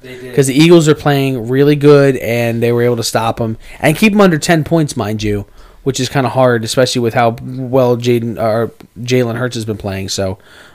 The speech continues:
Speaker 1: Well, he
Speaker 2: um,
Speaker 1: did. He was under fifty percent
Speaker 2: yeah.
Speaker 1: this week.
Speaker 2: Yeah, they,
Speaker 1: They
Speaker 2: they
Speaker 1: were
Speaker 2: shut him down. That's,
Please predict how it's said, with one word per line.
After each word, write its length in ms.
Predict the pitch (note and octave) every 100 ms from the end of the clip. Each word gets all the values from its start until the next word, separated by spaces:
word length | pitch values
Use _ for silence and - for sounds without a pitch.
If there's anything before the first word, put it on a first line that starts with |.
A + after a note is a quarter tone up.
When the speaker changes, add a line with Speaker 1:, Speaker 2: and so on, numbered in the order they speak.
| -
Speaker 1:
Well, 260 | A2+ A2
he 80 | G#2
Speaker 2:
um, 40 | G#2+
Speaker 1:
did. 240 | D#3 -
He 160 | B2+ B2+
was 220 | A#2 B2+
under 260 | C3+ B2+
fifty 320 | - C#3 C3+ A#2
percent 440 | G#2+ - G#2+ - _ -
Speaker 2:
yeah. 280 | C#3 A#2+ - _ _ _
Speaker 1:
this 180 | - -
week. 280 | - - _ _ _ -
Speaker 2:
Yeah, 140 | B2+
they, 240 | C3 C#3+ C#3+
Speaker 1:
They 80 |
Speaker 2:
they 220 | C#3 D#3 D#3
Speaker 1:
were 60 |
Speaker 2:
shut 260 | - - D3+
him 160 | D3+ C#3
down. 240 | B2+ A#2+
That's, 240 | B2+ C3+